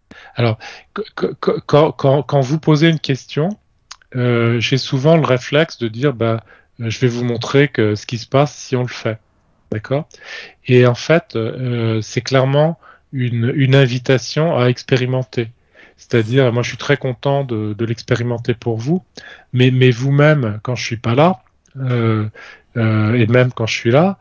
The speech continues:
et, et que vous vous posez une question, eh ben, en fait, le fait d'avoir Jupyter, d'avoir Idle, d'avoir les outils,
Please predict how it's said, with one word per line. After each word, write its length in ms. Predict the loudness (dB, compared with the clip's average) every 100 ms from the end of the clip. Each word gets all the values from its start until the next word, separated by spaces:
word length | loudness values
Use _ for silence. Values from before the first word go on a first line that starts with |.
| _ _ -4
et, 100 | -2
et 80 | 0
que 120 | 0
vous 120 | 0
vous 140 | 0 0
posez 360 | 2 2 4
une 160 | 2 0
question, 600 | -2 -2 -2 0 0 -4 _ _ _ _ -2
eh 100 | 2
ben, 260 | 2 2
en 120 | 2 -2
fait, 280 | 0 0
le 200 | 0 -2
fait 300 | 0 0 0
d'avoir 340 | 0 -2 0 -2
Jupyter, 640 | -4 -8 -8 -2 0 0 -2
d'avoir 380 | -6 -4 -4 -4
Idle, 400 | -6 -2 0 0
d'avoir 320 | -2 -2 0
les 220 | 0 -2 -4
outils, 460 | -6 -2 -2 -2